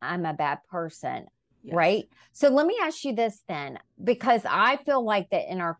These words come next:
Speaker 1: culture, women have been taught to be agreeable, right? To, like, get along, to not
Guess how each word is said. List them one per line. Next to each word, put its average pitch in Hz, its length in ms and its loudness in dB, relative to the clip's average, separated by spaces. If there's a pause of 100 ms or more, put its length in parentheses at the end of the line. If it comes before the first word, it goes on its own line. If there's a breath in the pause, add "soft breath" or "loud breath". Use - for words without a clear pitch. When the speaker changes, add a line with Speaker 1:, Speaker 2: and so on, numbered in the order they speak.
Speaker 1:
culture, 220 640 -2
women 202 420 -4
have 185 320 -10
been 151 200 -8
taught - 420 -2
to 339 240 0
be 143 240 -2
agreeable, 143 840 -4 (460)
right? 180 460 0
To, 214 140 -4
like, 180 280 0
get 185 160 0
along, 170 560 -2
to 202 120 -14
not 165 260 -8